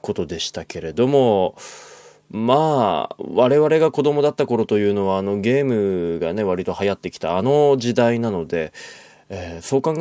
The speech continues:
えたら、ある意味古い子供感を持っている、う、我々の母親というのは、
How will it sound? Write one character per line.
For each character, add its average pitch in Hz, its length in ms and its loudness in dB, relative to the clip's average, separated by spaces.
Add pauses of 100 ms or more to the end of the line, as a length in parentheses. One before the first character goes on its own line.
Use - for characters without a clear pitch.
え 165 60 0
た 165 120 -6
ら、 95 500 -2
あ - 140 -6
る 117 100 0
意 107 100 -2
味 92 200 -4
古 110 500 0
い 110 200 0
子 110 180 -4
供 107 240 2
感 87 320 -4
を 85 60 -2
持 87 140 -4
っ - 20 -14
て - 240 -14
い 78 100 -6
る、 76 460 -8
う、 78 200 -4
我 92 160 -2
々 104 260 -2
の 120 120 -4
母 87 280 -6
親 85 220 -4
と 92 140 -8
い 92 140 -4
う 87 40 -6
の 85 140 -6
は、 76 220 -6